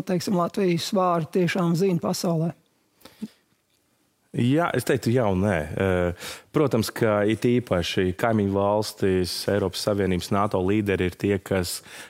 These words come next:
Speaker 2: pirmie apsveic un dara to publiski, bet it īpaši vakardienas apsveikuma kontekstā gan A S V valsts sekretārs, gan Ukrainas prezidents Volodimirs Zelenskijs,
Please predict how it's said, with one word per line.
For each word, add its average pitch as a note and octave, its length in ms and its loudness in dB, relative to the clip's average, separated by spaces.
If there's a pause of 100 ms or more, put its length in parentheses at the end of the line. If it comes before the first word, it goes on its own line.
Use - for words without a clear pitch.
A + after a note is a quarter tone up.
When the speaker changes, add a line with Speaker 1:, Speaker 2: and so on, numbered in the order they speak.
(120)
Speaker 2:
pirmie G2 320 2
apsveic F#2+ 480 -2
un F#2 160 0
dara F#2 160 0
to F#2 140 -2
publiski, A2 640 0
bet F2 240 -2
it - 80 -4
īpaši A2 560 -2
vakardienas E2+ 800 -2
apsveikuma F#2+ 480 -4
kontekstā A2+ 720 -2 (480)
gan G2 480 0
A G#2+ 160 2
S A2 160 -4
V G#2 160 2
valsts G2+ 240 -2
sekretārs, F2+ 640 -4
gan G2 560 0
Ukrainas G2+ 400 -2
prezidents F#2 480 -2
Volodimirs F2+ 320 -2
Zelenskijs, F2 800 -2